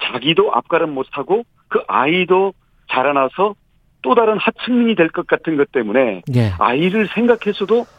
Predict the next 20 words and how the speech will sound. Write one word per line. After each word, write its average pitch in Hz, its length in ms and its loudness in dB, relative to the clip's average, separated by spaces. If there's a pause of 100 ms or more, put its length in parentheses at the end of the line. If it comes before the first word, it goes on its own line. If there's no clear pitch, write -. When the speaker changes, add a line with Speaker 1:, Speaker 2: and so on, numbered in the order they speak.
(380)
Speaker 1:
아이를 151 300 2
낳기를 135 340 0
주저하는 127 480 -2
이런 135 180 2
문제가 120 240 0
Speaker 2:
그렇-, 143 120 4
Speaker 1:
있거든요. 90 160 -4
Speaker 2:
그렇죠. 151 540 0
예. 151 60 0
Speaker 1:
그래서 131 520 2
Speaker 2:
예. 123 280 2 (320)
Speaker 1:
출산은 175 760 0 (840)
결론은 220 800 2 (100)
출산율의 190 960 2
반전으로 147 640 0
나와야 120 320 2
되지만 113 380 -6
결과는 123 640 -2
Speaker 2:
음. 131 320 -2
Speaker 1:
이것을 151 320 0